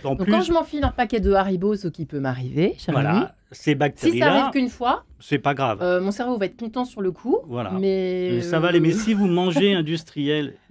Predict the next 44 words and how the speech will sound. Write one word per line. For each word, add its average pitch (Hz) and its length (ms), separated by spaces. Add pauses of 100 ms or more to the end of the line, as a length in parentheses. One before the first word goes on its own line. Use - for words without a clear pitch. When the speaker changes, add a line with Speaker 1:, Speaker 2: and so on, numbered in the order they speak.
Speaker 1:
hein, 139 180
des 131 140
calories, 127 580
ce - 60
qu'on 143 120
dit 143 120
des 127 120
calories 117 360
vides, 123 120
Speaker 2:
Dans 165 60
la 165 100
Speaker 1:
c'est-à-dire 131 200
qui 220 60
Speaker 2:
continuité. 190 320
Speaker 1:
n'ont 160 60
pas 175 120
de 139 80
valeur 131 360
Speaker 2:
Ouais. 165 180
Speaker 1:
nutritionnelle, 143 720 (400)
les 139 140
Speaker 2:
Là 143 40
Speaker 1:
messages 165 600
s'en - 180
mêlent. 156 220
Et 143 80
donc, 160 220 (340)
comme 202 180
on 185 80
a 175 80
mangé 156 220
des 131 100
calories 123 340
vides, 127 160
on 110 120
a 110 60
à - 20
nouveau 127 260
faim, 226 300 (120)
donc 127 200 (160)
on 104 100
remange, 165 480 (140)
on 123 80
grignote. 147 520